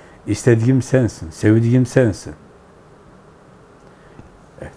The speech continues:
İstediğim, sevdiğim senin beni sevmendir. Senin sevgini istiyorum. Elbette ki bu kolay değil. Bu çamurun içinde bunu kazanmak kolay değildir.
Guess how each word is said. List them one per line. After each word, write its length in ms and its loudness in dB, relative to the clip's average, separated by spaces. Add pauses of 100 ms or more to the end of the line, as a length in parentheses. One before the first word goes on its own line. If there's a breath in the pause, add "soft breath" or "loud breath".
(180)
İstediğim, 680 2
sevdiğim 580 2 (240 loud breath)
senin 520 6
beni 180 4
sevmendir. 680 2 (100)
Senin 240 6
sevgini 480 4
istiyorum. 520 -6 (2000 loud breath)
Elbette 380 6
ki 200 0
bu 160 4
kolay 360 4
değil. 240 -2 (260)
Bu 80 6
çamurun 540 4
içinde 440 2
bunu 180 4
kazanmak 500 2 (380)
kolay 360 2
değildir. 380 -4